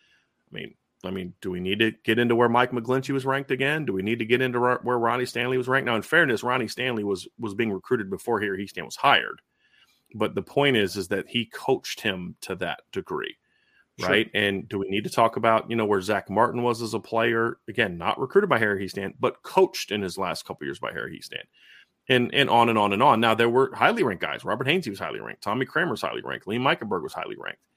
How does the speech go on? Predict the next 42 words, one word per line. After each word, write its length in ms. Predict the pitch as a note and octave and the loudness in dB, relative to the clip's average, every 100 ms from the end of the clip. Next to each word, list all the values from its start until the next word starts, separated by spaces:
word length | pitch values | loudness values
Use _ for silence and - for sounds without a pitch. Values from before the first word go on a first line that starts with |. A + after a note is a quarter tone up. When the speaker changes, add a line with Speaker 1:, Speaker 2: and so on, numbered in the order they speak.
| _ _ _ _ | _ _ _ _
Speaker 1:
The 100 | G#2 | -12
point 300 | - E3+ F3 | 0 4 6
is, 360 | A#2+ G#2 F#2+ - _ _ - | 6 4 0 -10 _ _ -12
some 200 | - C#3 | -2 2
of 60 | C#3+ | 2
those 120 | - | 2
guys 220 | B2 G#2+ | 2 2
may 180 | A2 B2+ | 0 0
be 100 | B2 | 0
highly 260 | A2+ G2+ | 0 0
ranked 240 | F#2+ F#2+ F#2+ | -2 -4 -4
by 100 | F#2 | -8
the 80 | F2 | -6
services. 460 | F2+ E2+ - A2 | -10 -12 -10 -8
Some 220 | - F2+ | -6 -2
won't. 240 | A#2 E3+ - _ | 4 4 2 _
It 100 | G2 | -8
doesn't 260 | G2 F2+ F2+ | -4 -4 2
matter. 320 | B2 A2+ F2 - | 4 4 2 -6
This 240 | G#2+ - | -4 -4
is 60 | G2 | -2
about 200 | G2 F2 | -2 -2
what 120 | F#2 | -4
Harry 180 | F#2+ F2 | -4 -4
Hiestand 420 | A#2+ A2+ G2 D2+ | -8 -4 -6 -4
thinks 380 | C#2+ - - - _ _ | -10 -8 -14 -18 _ _
about 240 | G2+ G2 E2 | -4 -4 -4
these 200 | C#2 - | -10 -8
guys. 380 | G1+ - - _ _ _ _ _ _ - | -10 -10 -18 _ _ _ _ _ _ -6
And 140 | G2 | -4
that's 160 | G2 - | -4 -4
gonna 160 | F#2+ | -8
be 140 | F2+ F2 | -8 -12
the 80 | - | -8
key, 300 | C3 - _ _ _ - | -8 -8 _ _ _ -6
is 180 | F#2+ | -4
if 60 | F#2 | -2
he 60 | F#2 | -4
can 160 | F#2 | -2
land 260 | F#2 F2 F2 | -4 -6 -6
those 280 | F#2 E2 - | -6 -6 -8
guys. 400 | A1 - - | -10 -10 -16